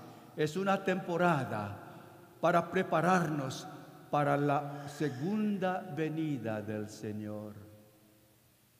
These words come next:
¿Por qué la Cuaresma? La iglesia quiere estar segura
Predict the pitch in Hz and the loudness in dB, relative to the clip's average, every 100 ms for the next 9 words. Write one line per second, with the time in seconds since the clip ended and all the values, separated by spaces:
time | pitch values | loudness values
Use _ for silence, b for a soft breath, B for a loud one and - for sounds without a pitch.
0 | _ _ _ b b b _ 180 180 175 | _ _ _ b b b _ 0 2 0
1 | - 196 180 160 - 131 123 120 - 113 | 0 2 2 0 -2 -2 -2 -2 -6 -6
2 | 110 101 - - B B B 170 175 175 | -6 -8 -12 -18 B B B 2 2 4
3 | 190 196 202 190 - 185 180 175 - 180 | 2 2 0 0 0 0 2 0 0 0
4 | 180 - 175 160 143 117 | 0 -2 -2 -2 -2 -2